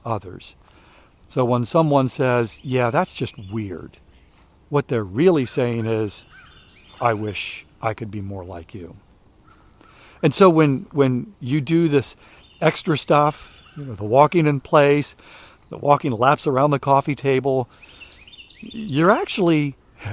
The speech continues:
whether you realize it or not, inspiring other people because they see your commitment. They see how you are keeping that fitness promise, and they know what the fitness promise is, and they're watching you, and they're like,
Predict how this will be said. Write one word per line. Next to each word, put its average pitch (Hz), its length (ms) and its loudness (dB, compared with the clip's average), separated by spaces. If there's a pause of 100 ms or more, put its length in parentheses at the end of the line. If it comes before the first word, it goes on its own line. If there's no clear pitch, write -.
whether 117 240 -4
you 127 140 0
realize 139 400 2
it 135 80 -2
or 127 60 -6
not, 165 300 0
inspiring 139 920 -2 (160)
other 139 280 0
people 190 440 -6 (800)
because 131 720 0
they 135 180 0
see 185 260 0
your 160 180 0
commitment. 135 680 -4 (420)
They 131 520 0 (760)
see 160 280 0
how 135 140 2
you 139 260 2
are 123 260 6 (240)
keeping 156 320 -2
that 120 220 0
fitness 190 500 0
promise, 120 720 -4 (400)
and 120 120 -4
they 117 100 -2
know 143 140 4
what 147 160 2
the - 60 -10
fitness 175 300 -2
promise 127 480 0
is, 120 240 0
and 123 100 -2
they're 117 100 0
watching 131 560 0
you, 120 180 0
and 123 100 0
they're 123 100 0
like, 117 300 -2